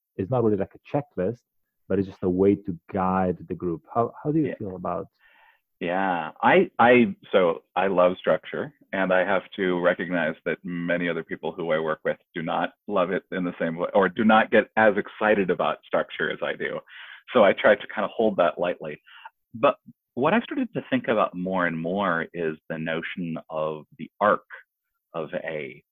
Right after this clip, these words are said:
Speaker 2: uh, of a, of a gathering or a meeting or a, a, a conversation. Um, and this, and, and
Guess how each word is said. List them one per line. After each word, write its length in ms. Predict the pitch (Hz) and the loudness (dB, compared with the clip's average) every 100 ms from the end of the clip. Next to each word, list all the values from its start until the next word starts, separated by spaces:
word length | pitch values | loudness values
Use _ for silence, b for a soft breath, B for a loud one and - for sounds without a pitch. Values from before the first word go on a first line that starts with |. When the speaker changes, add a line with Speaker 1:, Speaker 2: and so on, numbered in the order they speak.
| _ _ - | _ _ -12
Speaker 2:
uh, 240 | 78 76 - | -10 -10 -8
of 200 | 82 78 | -8 -6
a, 160 | 78 78 | -6 -6
of 140 | 82 | -8
a 60 | 78 | -10
gathering 560 | 80 76 76 78 78 78 | -8 -8 -8 -8 -8 -10
or 100 | 78 | -10
a 60 | |
meeting 420 | 76 78 80 71 69 | -12 -14 -16 -16 -16
or 140 | 73 | -12
a, 180 | 67 - _ - | -12 -14 _ -20
a, 60 | 78 - | -18 -16
a 40 | 80 | -14
conversation. 840 | - 78 71 - 73 - - 67 - b b b 85 | -10 -10 -10 -12 -10 -10 -12 -14 -18 b b b -10
Um, 340 | 78 76 76 - _ b b b _ _ - | -8 -8 -14 -18 _ b b b _ _ -6
and 320 | - 120 117 | -2 2 4
this, 120 | 120 - - - | 2 0 -6 -2
and, 220 | 110 101 - | 0 0 0
and 220 | 107 92 | -2 -2